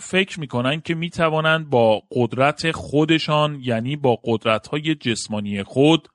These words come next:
به عنوان مسیحی زندگی کنند، ولی این افراد همیشه در مقابل تمایلات جسم شکست می‌خورند. یوشع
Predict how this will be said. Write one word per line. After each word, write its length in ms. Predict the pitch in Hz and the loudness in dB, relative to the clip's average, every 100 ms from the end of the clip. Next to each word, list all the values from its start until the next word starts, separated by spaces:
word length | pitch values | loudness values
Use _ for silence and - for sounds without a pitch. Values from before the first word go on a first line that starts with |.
| _ - | _ -2
به 120 | 139 | 0
عنوان 500 | 147 123 117 139 170 | 2 0 2 2 2
مسیحی 640 | 170 131 110 - 101 113 180 | 0 0 0 -4 -8 -4 -2
زندگی 500 | 135 113 110 104 110 | 0 -2 -2 -6 -8
کنند، 400 | 110 95 87 92 | -6 -8 -8 -2
ولی 360 | 175 220 226 - | 2 2 2 -2
این 200 | 170 160 | -6 -4
افراد 680 | 143 131 - 156 170 185 - - | -4 -4 -2 0 2 2 -2 -16
همیشه 600 | - 143 143 143 - 190 | -6 -6 -4 -6 -2 2
در 180 | 156 | 2
مقابل 600 | 123 123 120 117 127 165 180 | 2 0 2 2 2 0 0
تمایلات 920 | - - 123 120 113 113 135 175 135 | -2 -6 -2 -2 -2 0 2 2 -2
جسم 640 | 107 - 135 160 196 - - _ - | -6 0 4 6 4 2 -6 _ -18
شکست 720 | - - 107 - 156 180 - | -8 -4 -2 0 0 -2 -6
می‌خورند. 600 | 104 - 95 82 - _ _ _ - | -8 -6 -8 -10 -18 _ _ _ -6
یوشع 680 | 131 123 113 139 143 143 | 0 2 2 2 4 4